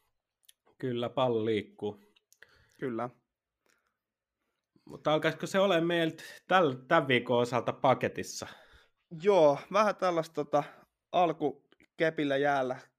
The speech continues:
Speaker 2: kepi-, <laughs> kepillä jäällä, jäähän tökkimistä tää tota, ensimmäinen. Katsotaan vähän tästä, miten lähtee käyntiin. En tiedä, kuinka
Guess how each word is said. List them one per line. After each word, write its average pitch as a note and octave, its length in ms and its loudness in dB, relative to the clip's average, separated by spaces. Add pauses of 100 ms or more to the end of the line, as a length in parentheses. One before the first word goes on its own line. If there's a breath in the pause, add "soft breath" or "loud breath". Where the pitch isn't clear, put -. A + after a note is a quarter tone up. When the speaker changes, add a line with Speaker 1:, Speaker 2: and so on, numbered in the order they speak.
(140)
Speaker 2:
kepi-, F#3+ 380 -2
<laughs> D4 1800 -4
kepillä F3 580 2
jäällä, D#3 400 2 (100)
jäähän E3 360 2
tökkimistä C#3 640 -2
tää A#2+ 300 0
tota, B2 340 -4
ensimmäinen. B2 580 -6
Katsotaan C#3+ 440 2
vähän C#3 200 -2
tästä, C3 260 -4
miten C#3 200 -4
lähtee B2+ 300 -6
käyntiin. B2+ 540 -4
En E3 120 -4
tiedä, D3+ 160 0 (160)
kuinka D#3+ 360 -2